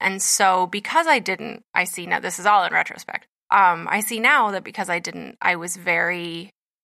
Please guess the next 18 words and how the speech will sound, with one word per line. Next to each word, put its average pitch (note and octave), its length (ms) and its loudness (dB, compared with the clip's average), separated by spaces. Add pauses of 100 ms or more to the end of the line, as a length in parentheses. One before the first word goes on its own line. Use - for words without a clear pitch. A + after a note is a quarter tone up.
(260)
I, G#3+ 140 2
it A3 240 2
was G#3+ 160 -2
kind A#3 300 0
of G3 100 -2
equal G3+ 220 0
opportunity F#3 580 0
jealousy, - 500 -6
right? - 360 -2
'Cause G#3+ 160 0
I G3 100 2
didn't G#3+ 220 -2
know F#3+ 220 4
exactly F#3 380 0
what F3+ 140 -4
I E3 120 0
wanted. G#3 500 -2 (580)
So G#3+ 420 4